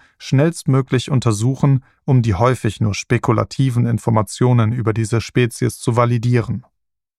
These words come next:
In seiner Antwort an Fontaine, vier Monate später, berichtete Rin über seine Fortschritte und er bat sich mehr Zeit für eine eingehende Prüfung.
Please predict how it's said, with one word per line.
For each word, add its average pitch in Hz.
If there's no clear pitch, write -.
In 131
seiner 117
Antwort 139
an 113
Fontaine, 120
vier 143
Monate 143
später, 117
berichtete 131
Rin 107
über 117
seine 104
Fortschritte 113
und 147
er 151
bat 123
sich -
mehr 135
Zeit 101
für -
eine 107
eingehende 120
Prüfung. 120